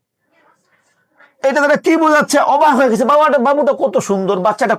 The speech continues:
কত সুন্দর।" তাহলে এই সেইটা এবার কি হয়ে যাবে? Exclaimed with, exclaimed with wonder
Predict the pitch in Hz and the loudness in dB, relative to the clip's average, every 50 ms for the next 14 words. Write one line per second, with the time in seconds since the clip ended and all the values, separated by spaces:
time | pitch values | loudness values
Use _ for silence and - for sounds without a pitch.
0 | - 269 254 - - 262 - - 185 185 165 160 151 151 135 127 117 113 - - | -2 -4 -4 -2 -2 -4 -2 -2 -2 -2 -2 -2 0 0 0 0 -2 -4 -10 -20
1 | - _ - 196 233 254 - - 269 269 202 180 285 269 254 262 202 190 277 285 | -18 _ -6 -4 -4 -2 -2 -2 -2 -4 -2 -2 -2 0 0 0 0 2 2 2
2 | 277 254 254 254 208 202 170 147 - _ - 185 170 - - - - - _ - | 2 2 2 2 2 2 -2 -2 -4 _ -2 -2 -2 -2 -4 -14 -14 -14 _ -2
3 | 185 175 170 175 175 180 180 185 196 214 208 - - - - _ _ _ _ _ | 0 2 2 2 2 2 0 0 -2 -2 -4 -8 -12 -20 -20 _ _ _ _ _
4 | _ _ _ _ _ _ _ _ _ _ _ _ _ _ _ _ _ _ _ _ | _ _ _ _ _ _ _ _ _ _ _ _ _ _ _ _ _ _ _ _
5 | _ _ _ _ _ _ _ _ _ _ _ _ _ _ _ _ _ _ _ _ | _ _ _ _ _ _ _ _ _ _ _ _ _ _ _ _ _ _ _ _
6 | _ _ _ _ _ _ _ _ _ _ _ _ _ _ _ _ _ _ _ _ | _ _ _ _ _ _ _ _ _ _ _ _ _ _ _ _ _ _ _ _
7 | _ _ _ _ _ _ _ _ _ _ _ _ _ _ _ _ _ _ _ _ | _ _ _ _ _ _ _ _ _ _ _ _ _ _ _ _ _ _ _ _
8 | _ _ _ - - 165 185 185 185 185 185 175 - - - - - _ _ _ | _ _ _ -10 -4 -2 0 2 2 2 0 -2 -4 -12 -20 -20 -20 _ _ _
9 | _ _ _ _ _ _ _ _ _ _ _ _ _ _ _ _ _ _ _ _ | _ _ _ _ _ _ _ _ _ _ _ _ _ _ _ _ _ _ _ _
10 | _ _ _ _ _ _ _ - 175 170 - - - - - - 208 208 208 214 | _ _ _ _ _ _ _ -4 -4 -4 -4 -4 -12 -14 -10 -4 -2 0 2 2
11 | 226 233 233 247 247 254 247 240 196 - 214 226 220 208 208 214 196 - - - | 2 2 2 2 2 2 0 0 -2 -2 -2 -2 -2 0 0 -2 -2 -4 -2 0
12 | 214 214 214 214 214 214 208 208 190 196 190 180 175 | 2 2 4 2 2 2 0 0 2 2 2 2 0